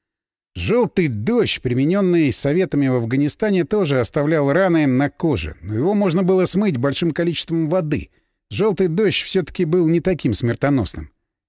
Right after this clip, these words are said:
Я покачал головой. «Не химическое оружие, но что-то в этом роде. Наверное, очень быстро действующий вирус. Столбняк, бешенство и множество других заболеваний могут вызвать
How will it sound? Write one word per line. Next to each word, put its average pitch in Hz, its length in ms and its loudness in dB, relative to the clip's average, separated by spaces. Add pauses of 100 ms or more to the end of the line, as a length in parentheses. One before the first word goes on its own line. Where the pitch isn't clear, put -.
(140)
Я 180 160 -4
покачал 147 420 -4
головой. 123 540 -2 (800)
«Не 151 140 2
химическое 202 640 2
оружие, 131 480 4
но 170 180 2
что-то 202 340 0
в 175 40 4
этом 180 240 2
роде. 101 340 0 (240)
Наверное, 185 460 0
очень 180 240 0
быстро 170 320 0
действующий 160 580 0
вирус. 127 400 -2 (540)
Столбняк, 185 560 2
бешенство 147 600 0
и 139 40 2
множество 160 420 0
других 165 320 0
заболеваний 165 580 2
могут 160 340 0
вызвать 175 400 0